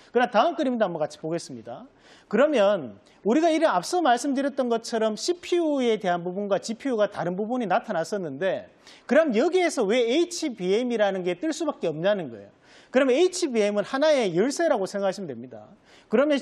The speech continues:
씨피유가, 어, 우리가 작동을 할 때는, 어, 첨단 보안 시설의 보안 키 하나만 있으면 되는 거죠. 왜냐하면 메모리가 지피, 씨피유한테만 주면 되기 때문에 하나의 큰 메모리만 있으면 되는 거지만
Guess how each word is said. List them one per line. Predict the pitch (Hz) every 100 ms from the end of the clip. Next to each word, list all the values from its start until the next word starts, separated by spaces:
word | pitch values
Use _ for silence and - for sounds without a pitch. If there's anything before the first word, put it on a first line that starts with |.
| - - -
씨피유가, | - 403 - 403 370 302 226 226 214 202 - - -
어, | 185 175 170 160 170 -
우리가 | 202 240 220
작동을 | 214 226 - 285 254
할 | 269 262
때는, | 262 190 208 247 - - - _
어, | 165 156 156
첨단 | - 370 370 359 339
보안 | 208 208 269
시설의 | 285 262 247 233 208 208
보안 | 175 196 220
키 | - 311
하나만 | - 285 349
있으면 | 247 - 196
되는 | 143 143 165
거죠. | 127 107 104
왜냐하면 | 165 220 254 214 196 160 - -
메모리가 | 180 190 269 302 240 220 196
지피, | 262 269 -
씨피유한테만 | 247 - - 339 320 247 220 208 185
주면 | 262 311 208
되기 | 208 196
때문에 | 160 147 165 151 110 - -
하나의 | 302 359 359
큰 | 339 311
메모리만 | 262 190 269 254 170
있으면 | - 220
되는 | 160 160 233
거지만 | 180 139 160 131 95